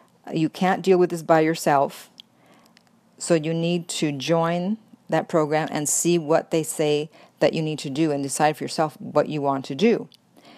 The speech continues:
Now, if you, um, decide that you don't wanna stay, then you can say to him, um, "I don't wanna put up with this,"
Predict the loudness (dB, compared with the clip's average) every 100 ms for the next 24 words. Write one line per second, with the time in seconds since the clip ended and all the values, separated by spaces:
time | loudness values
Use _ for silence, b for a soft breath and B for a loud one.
0 | B B _ _ _ _ _ _ _ _
1 | _ _ _ -4 0 0 0 -4 _ _
2 | _ 0 0 -4 -4 0 2 2 0 -4
3 | -10 _ _ _ _ -6 -2 0 0 0
4 | -2 2 2 2 0 4 4 4 0 -2
5 | 2 2 2 -2 -2 -2 -2 0 0 0
6 | -2 -4 -2 0 2 0 -4 -2 2 2
7 | 0 2 2 2 0 0 0 -4